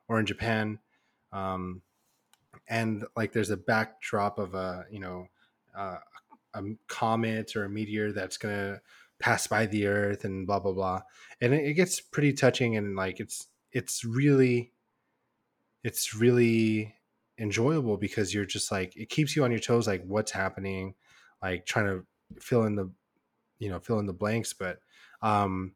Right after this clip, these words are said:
I did cry a little bit, and it was just, it was very touching. Like, I'm, I'm a sucker for, uh, romantic movies, and, and,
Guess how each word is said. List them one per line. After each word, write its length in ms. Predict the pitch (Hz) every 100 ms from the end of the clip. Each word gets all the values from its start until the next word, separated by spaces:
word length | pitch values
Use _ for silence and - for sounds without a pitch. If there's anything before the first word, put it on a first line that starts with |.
| _ _ _ _ - _ _ -
I 120 | 127
did 240 | 127 120
cry 200 | 117 120
a 80 | 117
little 140 | 120 117
bit, 340 | 120 113 - _
and 120 | 120
it 40 | 117
was 140 | 104
just, 220 | 110 -
it 120 | - 117
was 180 | 113
very 180 | 104 113
touching. 460 | 107 107 - 110 107
Like, 200 | 92 92
I'm, 240 | 107 110 -
I'm 120 | 127
a 60 | 127
sucker 680 | - - 107 98 98 92 -
for, 560 | - 101 98 98 90 - -
uh, 180 | 98 92
romantic 600 | 95 95 92 95 95 101
movies, 460 | 95 92 95 92
and, 220 | 92 90 87 _ _ _ _ _ -
and, 440 | 98 92 90 90